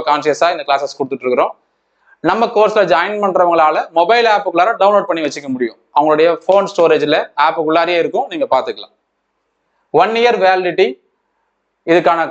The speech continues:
கோர்ஸ் ஃபீஸ், ஃபுல் கோர்ஸ் பாத்தீங்கன்னா த்ரீ தௌசண்ட் ஃபைவ் ஹண்ட்ரட். தனித்தனியா இண்டிவிஜுவல் சப்ஜெக்ட் ஜாயின் பண்ணணும்னு நினைக்கிறேன் சார் அப்படின்னு நினைக்கிறவங்களுக்கு இண்டிவிஜுவல் கோர்ஸ் செவன் டபுள் நைன். சிங்கிள் பேமெண்ட் தான். So யாரும் எந்த கன்செஷன் கிடையாது. ஏன்னா ஏற்கனவே எல்லாம் நமக்கு எல்லாம் கொடுத்து அந்த ஆஃபர் எல்லாமே ஓவர், முடிஞ்சது. இந்த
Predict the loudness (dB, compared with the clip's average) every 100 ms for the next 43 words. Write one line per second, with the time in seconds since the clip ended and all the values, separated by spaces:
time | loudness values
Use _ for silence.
0 | 0 2 0 -2 0 0 0 -4 0 0
1 | 2 2 2 2 0 0 0 0 2 2
2 | 2 2 0 -2 0 0 0 0 -2 -4
3 | -8 _ _ -4 -4 -2 0 0 0 0
4 | 0 0 2 0 0 0 0 -2 -4 -6
5 | -4 -2 -2 0 0 0 -2 -4 0 0
6 | 0 0 0 -2 _ _ _ 0 2 2
7 | 2 2 0 2 0 2 0 2 0 0
8 | 0 -2 -8 _ _ -6 -2 0 0 2
9 | 2 2 0 0 0 -2 -2 0 4 2
10 | 0 -4 0 0 0 -2 -4 -4 0 2
11 | 2 0 0 0 -2 -2 0 0 -2 -4
12 | -4 -2 -2 0 0 0 0 -2 -2 -2
13 | -2 0 2 2 0 -2 -2 0 2 2
14 | 0 -6 _ _ _ _ _ _ 0 2